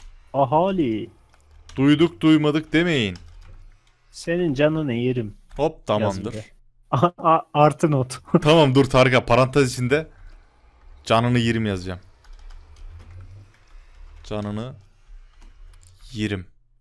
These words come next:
Speaker 2: Tabelaya yazdım direkt yalnız.
Speaker 1: <laughs>
Speaker 2: Tarık abi bak.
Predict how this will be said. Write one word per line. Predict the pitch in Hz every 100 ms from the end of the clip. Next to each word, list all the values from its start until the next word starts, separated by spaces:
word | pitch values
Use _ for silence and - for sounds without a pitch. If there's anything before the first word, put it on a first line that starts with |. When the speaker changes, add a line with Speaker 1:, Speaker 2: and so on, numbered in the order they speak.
| _
Speaker 2:
Tabelaya | - 117 127 135
yazdım | 143 131 101 95
direkt | 90 87
yalnız. | 90 85 85 - - _ _ _ - -
Speaker 1:
<laughs> | 139 - 135 - _ - -
Speaker 2:
Tarık | 123 131 151
abi | 160
bak. | 139 160 -